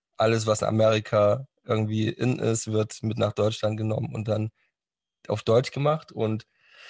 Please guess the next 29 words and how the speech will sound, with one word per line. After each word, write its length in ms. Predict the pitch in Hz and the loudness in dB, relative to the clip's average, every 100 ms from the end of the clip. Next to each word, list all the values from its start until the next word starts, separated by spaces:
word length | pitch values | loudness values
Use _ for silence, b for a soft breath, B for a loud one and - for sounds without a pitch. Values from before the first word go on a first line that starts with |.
| B B B B B | B B B B B
ja, 500 | 135 165 180 180 175 | 2 4 6 6 6
ähm, 300 | 165 165 160 | 6 6 6
es 160 | 147 - | 4 2
gibt 160 | 165 - | -4 0
viele, 500 | 185 180 170 165 156 | 4 6 6 4 2
viele 220 | 160 156 | -2 2
deutsche 260 | 151 156 | 2 2
Bands, 420 | 147 143 151 156 - | 2 4 4 2 -2
die 220 | 143 139 | 0 2
natürlich 440 | 131 - 131 123 | 0 0 0 2
merken, 240 | 135 135 127 | 2 2 2
dass 160 | 120 | -2
Hip-Hop 320 | 131 - 123 - | -4 -4 -4 -2
so 160 | 123 | 0
einen 120 | 120 | 2
Hoch 260 | 127 170 - | 2 2 2
hat. 260 | 156 151 - | 0 0 -2
Und 140 | 127 | -4
ich 100 | 123 | -2
hab 80 | 139 | -6
das 160 | 131 | -8
Gefühl, 480 | 127 - 139 143 135 | -10 -6 0 2 2
dass 400 | 123 123 - - | 0 -2 -4 -8
da 300 | - 120 123 | 0 2 2
versucht 400 | 127 120 127 123 | 0 -4 -6 -6
wird, 240 | 123 120 120 | -2 0 0
möglichst 480 | 120 127 127 - - | 0 0 -4 -8 -12
viel 760 | - 143 139 139 135 135 139 | -4 0 2 4 2 0 -2
Hip-Hop-Elemente 1300 | 131 147 135 - 131 127 123 127 127 123 123 127 | -2 -2 -2 0 2 4 4 4 4 6 6 4